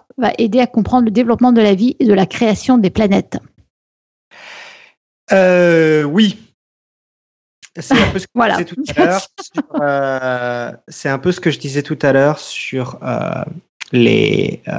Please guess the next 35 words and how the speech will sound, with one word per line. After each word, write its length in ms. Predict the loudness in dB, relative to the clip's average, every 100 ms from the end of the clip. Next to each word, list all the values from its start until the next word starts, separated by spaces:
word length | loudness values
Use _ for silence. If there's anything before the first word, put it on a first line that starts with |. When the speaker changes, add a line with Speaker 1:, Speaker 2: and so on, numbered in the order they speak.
| -8 -10 -12 -8
Speaker 2:
les 180 | 0 2
gens, 300 | 4 4 4
euh, 220 | 4 2
sur 280 | 0 -4 -6
le, 140 | -4 0
les 200 | 2 4
anneaux 140 | 2
de 60 | 0
Saturne. 520 | -2 0 2 2 -2 -8 _ -20 -20 _ _ _
De 160 | 2 2
plus 520 | 2 0 4 6 6
en 120 | 4 0
plus, 420 | 0 0 0 -2
en 100 | -6
fait, 640 | -4 0 2 2 -2 -20 -16
euh, 540 | -8 -4 -4 -4 -6 -10 -10 -14 -18 _ -20 -20 _ _ _ _ -18 -12 -6
c'est 160 | 0
deux 100 | 2
communautés 380 | 4 4 4 2
qui 100 | -2
se 60 | -2
parlent 160 | -2
pas 120 | 0 -2
parce 120 | -4
que 100 | -14
c'est, 180 | -14 -10
nous, 140 | -6
on 100 | -4
est 40 | -4
une 120 | -6
communauté 440 | -6 -6 -6 -6
qui 100 | -6
est 20 | -6
extrêmement 640 | -8 -8 -6 -4 -4 -6
jeune. 440 | -2 2 4 2